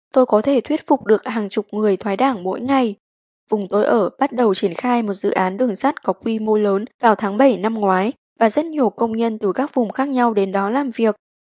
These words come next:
Đó là một cơ hội tuyệt vời để giảng thanh chân tướng. Tuy nhiên, đi bộ quanh khu vực thi công thì rất khó khăn. Một lần, ba công nhân đang làm việc dưới một cái hố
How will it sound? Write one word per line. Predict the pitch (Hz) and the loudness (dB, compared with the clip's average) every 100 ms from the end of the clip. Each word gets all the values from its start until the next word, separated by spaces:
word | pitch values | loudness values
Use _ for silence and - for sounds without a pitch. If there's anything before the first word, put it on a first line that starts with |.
| _ - | _ -2
Đó | 214 208 | 4 4
là | 277 | 4
một | 240 196 | 2 0
cơ | 208 220 | -2 0
hội | 220 - | -2 2
tuyệt | 208 202 - | 0 0 2
vời | 208 196 | 2 2
để | 196 | 0
giảng | - 190 180 | -2 -6 -4
thanh | 226 214 | -6 -4
chân | 214 196 | -6 -2
tướng. | 190 185 233 - _ _ _ _ | -2 -2 -4 -14 _ _ _ _
Tuy | 240 240 | 0 2
nhiên, | 233 247 226 | 2 2 2
đi | 214 220 | -2 4
bộ | 220 - | 4 4
quanh | 226 220 | 2 0
khu | - 214 | -2 -2
vực | 196 202 - | 0 -2 -4
thi | 220 | -2
công | 226 220 | 0 0
thì | 202 175 | -4 -2
rất | 277 - | -4 -2
khó | 233 208 | -2 0
khăn. | - 277 262 - _ _ _ _ | 0 -2 -2 -8 _ _ _ _
Một | 220 | -2
lần, | 202 208 214 190 - - _ | 4 4 4 -2 -18 -20 _
ba | 226 214 | 0 2
công | - 214 | 0 -2
nhân | 233 214 | -2 -2
đang | 226 220 | -2 -2
làm | 208 196 | -4 -4
việc | 202 190 | -6 -4
dưới | 196 190 | -6 -4
một | 269 294 | -4 -4
cái | 214 208 | -4 -2
hố | 214 202 | 2 4